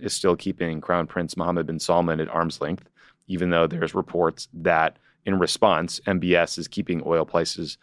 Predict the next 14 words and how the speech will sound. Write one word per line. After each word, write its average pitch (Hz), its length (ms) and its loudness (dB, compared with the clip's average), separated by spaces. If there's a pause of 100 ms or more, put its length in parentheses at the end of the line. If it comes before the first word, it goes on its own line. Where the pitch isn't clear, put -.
(220)
uh, 80 180 2
artificially 87 460 0
high 92 540 2
and, 76 400 -4
you 85 80 -6
know, 80 120 -2
causing 76 420 0
all 76 100 -2
kinds 80 260 -6
of 85 140 -10
political 78 320 -2
headaches 78 280 -4
for 87 100 -8
Biden. 78 340 0